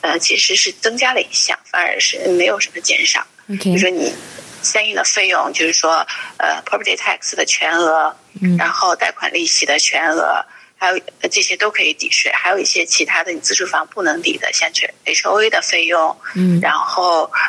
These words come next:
Speaker 1: 呃，呃，维护的费用，
Speaker 2: 嗯。
Speaker 1: 嗯，这些，这些呢，其实都是可以抵税的，都没有变。
Speaker 2: OK。诶，投资房您刚才提到增加的是哪一项？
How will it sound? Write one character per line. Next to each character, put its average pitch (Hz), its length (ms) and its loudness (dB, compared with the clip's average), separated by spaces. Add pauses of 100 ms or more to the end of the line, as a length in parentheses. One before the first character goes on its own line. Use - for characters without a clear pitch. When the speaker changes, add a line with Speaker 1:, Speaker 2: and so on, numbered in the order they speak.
(120)
Speaker 1:
呃， 165 180 0 (540)
呃， 80 420 0 (320)
维 180 160 -2
护 254 200 -2
的 214 120 2
费 170 280 0
用， 160 300 0 (120)
Speaker 2:
嗯。 190 420 2 (720)
Speaker 1:
嗯， 320 280 0
这 - 120 -2
些， - 140 0 (280)
这 175 140 -2
些 165 220 2
呢， 170 180 -2 (300)
其 - 160 -12
实 233 160 0
都 180 160 0
是 - 120 0
可 - 160 -4
以 - 100 0
抵 - 160 -4
税 - 180 2
的， - 100 -8
都 - 100 0
没 175 100 0
有 - 160 0
变。 - 220 0 (520)
Speaker 2:
OK。 156 420 2 (240)
诶， 214 180 0 (200)
投 196 160 2
资 247 100 2
房 240 160 4
您 208 100 4
刚 220 160 4
才 220 100 4
提 190 120 0
到 180 140 2
增 233 200 4
加 247 120 6
的 208 80 4
是 190 100 2
哪 127 140 2
一 131 60 2
项？ 196 320 2